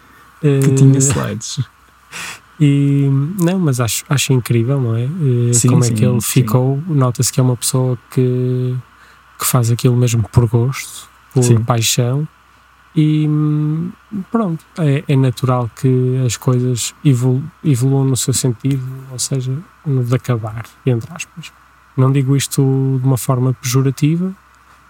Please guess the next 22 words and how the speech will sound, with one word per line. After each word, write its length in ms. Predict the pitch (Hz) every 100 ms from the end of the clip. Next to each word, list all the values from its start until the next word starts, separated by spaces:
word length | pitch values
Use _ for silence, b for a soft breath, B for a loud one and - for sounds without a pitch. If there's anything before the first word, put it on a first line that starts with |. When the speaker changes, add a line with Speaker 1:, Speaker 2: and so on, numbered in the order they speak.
| _ _ - -
Speaker 2:
porque 1160 | 120 113 - - 123 120 120 117 117 117 117 135
o 120 | 151
que 160 | - 127
o 360 | 123 123 123
senhor 280 | 117 - 123
fez 240 | - 123 120
ao 80 |
longo 160 | 120 117
da 80 | 117
sua 200 | - 127
vida 400 | 113 117 110 117 127
jamais 840 | 113 120 123 123 120 113 - - -
será, 500 | - 127 117 117 117 120 117 117 _ _ _ _ _
será 340 | - - 120 107
questionado 880 | - - 131 120 120 117 110 123
ou 420 | 160 120 113 113 110
posto 320 | - 113 -
em 60 | 113
causa, 380 | 120 123 139 135
muito 280 | 123 117 -
pelo 200 | 123 117
contrário. 580 | - 117 120 117 131